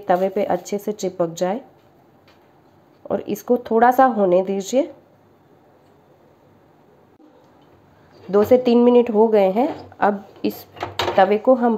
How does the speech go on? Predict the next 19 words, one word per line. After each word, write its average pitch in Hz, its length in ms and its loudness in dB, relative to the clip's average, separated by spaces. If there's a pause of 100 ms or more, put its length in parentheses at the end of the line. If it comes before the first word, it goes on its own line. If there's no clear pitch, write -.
पलट 196 320 0
देंगे 196 380 -2 (1200)
और 196 200 0 (420)
आप 185 220 -2
देख 202 220 2
सकते 226 340 4
हो 254 240 4 (260)
ये 190 220 2
जो, 220 380 2 (720)
इसको 233 300 2
हमें 220 280 4
ऐसे 196 360 2
ही 233 180 2
सेकना 196 460 2
है 180 220 -2 (400)
कुलचे 185 360 0
को 208 180 0 (920)
गैस 185 360 2
पे। 233 220 2